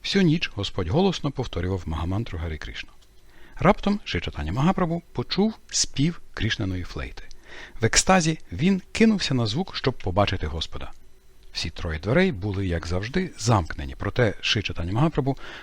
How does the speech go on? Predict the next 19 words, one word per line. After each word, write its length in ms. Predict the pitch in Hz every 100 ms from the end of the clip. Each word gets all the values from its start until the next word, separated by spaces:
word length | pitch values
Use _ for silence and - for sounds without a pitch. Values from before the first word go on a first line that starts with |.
| -
охоплений 520 | 123 - 202 160 135
екстазом, 540 | - - 151 143 131 - - -
якось 400 | 98 117 151 - -
вибрався 520 | 113 131 92 - 104
з 60 |
кімнати 460 | - 131 160 175 156 -
і 160 | 202
опинився 520 | 220 107 - 95 - 117
на 80 |
дворі. 360 | 107 82 80 - - - - - - - - -
Він 220 | 139 120
попрямував 600 | - 101 98 98 120 123
до 120 | 104
хліва, 420 | - 202 180 160
розміщеного 640 | 131 110 165 165 147 131 117
на 120 | 104
південь 420 | - 165 147 117
від 160 | 120 -
Сімгадвари. 640 | 127 120 117 95 80 76